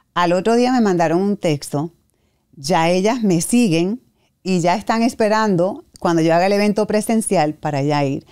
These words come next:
Entonces, lo que te quiero decir con esto, que no todo el tiempo tenemos que estar conectada, porque todo el tiempo tienes la oportunidad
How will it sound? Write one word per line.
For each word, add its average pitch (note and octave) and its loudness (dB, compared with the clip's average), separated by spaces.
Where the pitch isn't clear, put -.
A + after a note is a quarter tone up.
Entonces, G#3 0
lo F#3+ 0
que G3 -2
te F3 -2
quiero A#3 2
decir B3 2
con A3+ 0
esto, E3 -2
que A3 0
no A3+ 0
todo C4 2
el C4+ 2
tiempo B3+ 2
tenemos G3+ 2
que - -6
estar E3+ -2
conectada, D3 -2
porque F3 0
todo A3 2
el A#3+ 0
tiempo A#3 0
tienes G3 2
la G#3 2
oportunidad D#3+ 0